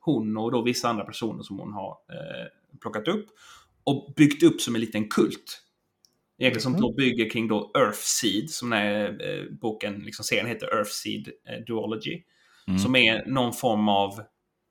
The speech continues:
Speaker 1: alltså, alltså religion, men som egentligen, eh, det finns liksom ingen gud, utan mer, men någon, någon typ av religion
Speaker 3: Kult,
Speaker 1: eller trosåskådning,
Speaker 3: typ.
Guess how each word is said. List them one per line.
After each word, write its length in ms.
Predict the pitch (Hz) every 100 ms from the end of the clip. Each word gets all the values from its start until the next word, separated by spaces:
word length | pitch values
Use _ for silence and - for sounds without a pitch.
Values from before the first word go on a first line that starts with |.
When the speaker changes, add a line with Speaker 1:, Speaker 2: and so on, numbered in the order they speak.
| _
Speaker 1:
alltså, 180 | - - - - _
alltså 200 | - 131
religion, 640 | 143 156 170 180 139 120
men 120 | 117 123
som 160 | 151
egentligen, 520 | 147 107 110 110 113
eh, 200 | 107 95
det 320 | 85 - 117 -
finns 200 | 143 143
liksom 220 | 143 151
ingen 180 | 143 127
gud, 340 | 143 104 101
utan 260 | 107 107 135
mer, 280 | 127 107 101 - - - -
men 140 | 160
någon, 240 | 170 123 165
någon 160 | 131
typ 200 | - 120
av 200 | 107 104
religion 300 | 113 110 117
Speaker 3:
Kult, 160 | 113 107
Speaker 1:
eller 80 | -
trosåskådning, 760 | - 113 - - - 95 90
Speaker 3:
typ. 60 | 95